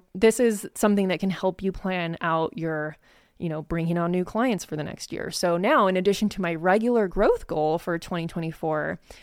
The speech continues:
I need to add in bringing on an additional two clients in Q two, right? If that's my goal to offboard that client.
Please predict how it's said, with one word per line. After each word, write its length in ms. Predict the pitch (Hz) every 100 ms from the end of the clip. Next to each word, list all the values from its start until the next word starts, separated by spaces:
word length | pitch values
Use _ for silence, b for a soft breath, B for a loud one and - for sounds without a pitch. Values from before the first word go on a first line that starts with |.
| B
I 140 | - 220
need 160 | 339 349
to 200 | 220 180
add 240 | 175 196
in 400 | - 180 269 285
bringing 420 | 202 175 170 170 -
on 240 | 160 165
an 100 | 170
additional 640 | 170 151 175 202 - 202 180
two 200 | 196 190
clients 560 | - 202 202 170 165
in 160 | 175 185
Q 360 | - - 190
two, 480 | 175 - 254 - - -
right? 260 | 160 165 175
If 120 | -
that's 280 | 170 - 185
my 100 | 170
goal 220 | 165 160
to 240 | 170 147 -
offboard 400 | 165 170 175 160
that 180 | - -
client. 420 | - 277 - -